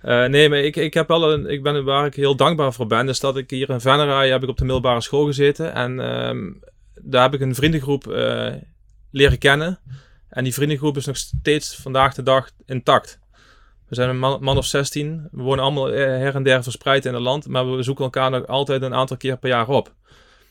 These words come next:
Een super waardevolle vriendengroep. En die heb ik eigenlijk in de middelbare schooltijd heb ik die, eh, ontmoet. Ehm, toen deed ik dus aan topsport. Dus ik kon niet mee de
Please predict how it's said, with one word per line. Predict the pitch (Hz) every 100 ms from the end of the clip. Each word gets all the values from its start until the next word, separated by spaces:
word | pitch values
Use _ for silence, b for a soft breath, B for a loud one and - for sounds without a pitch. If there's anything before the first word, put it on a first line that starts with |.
| b -
Een | 123 117
super | 190 165
waardevolle | 147 139 139 123 131
vriendengroep. | 113 143 156 117 110 139
En | - 120 123
die | 123 139
heb | 143
ik | 143
eigenlijk | 135
in | 131 127
de |
middelbare | 143 131 123
schooltijd | 120 - 151 139 123
heb | 127
ik | 123 -
die, | 120 117 113
eh, | 110 104
ontmoet. | 117 127 175 - _ b b b b b
Ehm, | 117 117 117
toen | 139 131 - - -
deed | 127 127 151
ik |
dus | 131 127
aan | 120 110
topsport. | 131 - 156 165
Dus | 139
ik | 120 -
kon | 131 120
niet | 143
mee | 131 131 123 117
de | 117